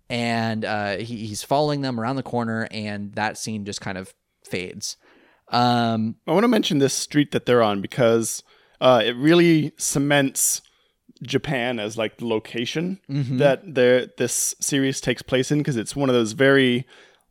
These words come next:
Speaker 2: almost stereotypically Japanese streets where it's just a flat kind of boulevard, and then, like, the edge is, like, one of those walls that's going up at a,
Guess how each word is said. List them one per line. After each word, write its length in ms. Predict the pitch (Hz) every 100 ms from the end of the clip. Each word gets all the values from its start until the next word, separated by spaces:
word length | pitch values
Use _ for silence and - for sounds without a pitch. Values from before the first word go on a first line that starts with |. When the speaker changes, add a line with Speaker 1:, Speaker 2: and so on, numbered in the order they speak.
| _ _ -
Speaker 2:
almost 380 | 135 143 - -
stereotypically 760 | 131 135 127 131 135 127 120
Japanese 720 | - 120 - 127 120 117 - -
streets 520 | - 139 135 131 -
where 160 | 127 110
it's 220 | - - - - -
just 160 | 131 127
a 60 |
flat 420 | - 143 131 123 - _ _
kind 200 | - 135
of 320 | 123 113 101 -
boulevard, 440 | - 127 123 123 123
and 80 | 120
then, 120 | 123
like, 220 | 113 110 _ _ - _ -
the 120 | 135 127
edge 360 | 123 131 131
is, 200 | 123 113
like, 220 | 120 113 -
one 140 | 123
of 40 |
those 380 | 113 117 113 -
walls 520 | 120 123 123 127 131
that's 160 | 117 -
going 200 | 135 127
up 180 | 123 -
at 40 | 113
a, 180 | 104